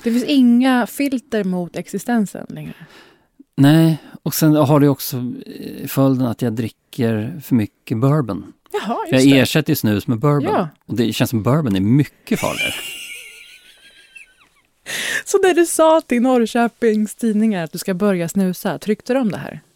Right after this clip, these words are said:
Speaker 2: Det vet jag inte. Jag har inte läst den.
Speaker 1: Nej, jag tror inte att de
Speaker 2: Jag har inget inlogg till N T. Men, eh, ja, det får man väl anta att de gjorde.
Speaker 1: Usel Norrköpingsson.
Speaker 2: Alltså, jag,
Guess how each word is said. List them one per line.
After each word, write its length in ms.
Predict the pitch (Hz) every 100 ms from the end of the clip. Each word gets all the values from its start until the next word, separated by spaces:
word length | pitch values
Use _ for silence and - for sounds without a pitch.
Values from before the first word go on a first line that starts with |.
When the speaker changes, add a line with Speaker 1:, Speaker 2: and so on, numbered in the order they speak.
| _ _ _ _ _
Speaker 2:
Det 80 | 139
vet 200 | 123 -
jag 100 | 107
inte. 220 | - 98 117
Jag 60 |
har 40 | 120
inte 120 | 110
läst 240 | 120 113
den. 100 | - -
Speaker 1:
Nej, 200 | 175 170
jag 100 | 170
tror 220 | - 262
inte 180 | 226 175
att 80 | 165
de 120 | 165
Speaker 2:
Jag 80 | -
har 120 | 151
inget 200 | 131 104
inlogg 600 | 147 147 107 127 143 98
till 80 | 101
N 200 | 92 80
T. 160 | - 87 _ _ - - - _ -
Men, 240 | 117 117
eh, 140 | 117 110
ja, 280 | 87 82 -
det 60 | -
får 140 | -
man 100 | 95
väl 100 | 135
anta 200 | 131 -
att 60 | -
de 120 | 101
gjorde. 220 | 101 90 - -
Speaker 1:
Usel 840 | - 370 330 262 - 226 185 180 -
Norrköpingsson. 800 | 208 202 185 170 185 175 185 180
Speaker 2:
Alltså, 140 | -
jag, 400 | 170 180 160 180